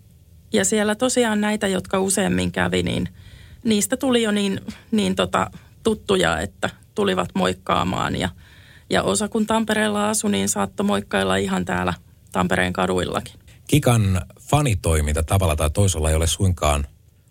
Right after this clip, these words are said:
Speaker 2: l-, l-, lopettanut eikä, eikä se ole päättynyt. Kikalla on myös edelleen Facebookissa vahva kannattajaryhmä, jossa Kikasta keskustelu jatkuu.
Speaker 1: Kyllä.
Speaker 2: Kuinka ahkerasti seuraat?
Speaker 1: No voin sanoa, että viikoittain ainakin. Että,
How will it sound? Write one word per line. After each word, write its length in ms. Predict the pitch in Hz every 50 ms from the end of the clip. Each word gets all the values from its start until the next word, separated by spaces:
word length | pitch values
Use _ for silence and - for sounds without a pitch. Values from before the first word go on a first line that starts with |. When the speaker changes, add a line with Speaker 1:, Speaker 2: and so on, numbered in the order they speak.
| _ - -
Speaker 2:
l-, 60 | 76
l-, 560 | 67 - 85 95 101 95 - - 95 104 120 117
lopettanut 680 | 151 165 160 - 131 117 - - 120 90 85 80 - -
eikä, 280 | - 90 98 95 98 -
eikä 180 | - 110 - 120
se 80 | 117
ole 140 | 127 131 120 -
päättynyt. 760 | - 185 151 98 71 - - - - - - - - - - - _ _ _ _ _ _ _
Kikalla 360 | - 127 113 113 101 95 92
on 100 | 92 92
myös 260 | 98 101 98 90 -
edelleen 420 | 98 98 95 82 78 76 76 73 71 - -
Facebookissa 640 | - 95 85 73 - - 71 69 69 - - - -
vahva 240 | 76 71 67 - 62
kannattajaryhmä, 880 | - 69 65 64 64 - - 62 62 62 62 71 71 69 - 67 69 73 - _ _ _ _ _ _
jossa 320 | 71 73 76 - - - - - _ - _
Kikasta 400 | - - 82 78 78 - - 95
keskustelu 580 | 107 95 90 - 95 - - - 92 90 - - -
jatkuu. 420 | 82 71 - - - - - - - _ _ _ _ _ _ _ _ _ - -
Speaker 1:
Kyllä. 280 | - 302 285 247 233 220 - _
Speaker 2:
Kuinka 320 | _ 95 92 90 82 82 80
ahkerasti 420 | 78 76 - 76 76 76 - 80
seuraat? 500 | 78 - 80 78 64 60 - - - - - - _ _ - - _ _ _ _ - _ _ _ _ _ _ _ - _ -
Speaker 1:
No 160 | 240 247 240
voin 220 | 240 226 208 196 208
sanoa, 320 | 269 294 302 285 226 196
että 180 | 202 - 208 185
viikoittain 680 | 190 175 165 - - - - - - - - - 78
ainakin. 520 | 76 73 76 - - - - - - 95
Että, 360 | - - - - - 190 190